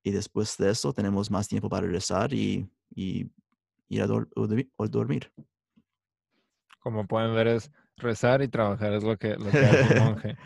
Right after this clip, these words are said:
Speaker 2: Les
Speaker 1: Hora
Speaker 2: vamos a
Speaker 1: de hora.
Speaker 2: Exacto. Les vamos a, les dejo en la descripción la página de los Oblates of, of, uh, Saint Augustine y otras maneras en las que los pueden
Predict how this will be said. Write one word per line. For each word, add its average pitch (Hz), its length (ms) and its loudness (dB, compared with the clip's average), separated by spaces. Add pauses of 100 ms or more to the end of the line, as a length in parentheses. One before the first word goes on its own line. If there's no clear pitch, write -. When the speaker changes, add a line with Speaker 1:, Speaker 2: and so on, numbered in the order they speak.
(380)
Speaker 2:
Les 120 120 0
Speaker 1:
Hora 113 100 6
Speaker 2:
vamos 113 160 4
a 135 80 8
Speaker 1:
de 127 80 4
hora. 101 500 -2 (220)
Speaker 2:
Exacto. 113 560 -2 (300)
Les 120 100 -4
vamos 123 220 2
a, 147 120 4
les 120 180 0
dejo 120 200 2
en 143 40 2
la 147 80 6
descripción 131 760 0 (420)
la 104 440 2
página 131 400 2
de 123 60 2
los 113 160 0
Oblates 120 240 -2
of, 107 240 -6
of, 113 200 -8
uh, 104 180 -4
Saint 117 180 -2
Augustine 123 360 2
y - 20 0
otras 120 200 0
maneras 120 280 0
en 120 60 0
las 110 120 -4
que - 80 -8
los 101 140 -4
pueden 113 440 0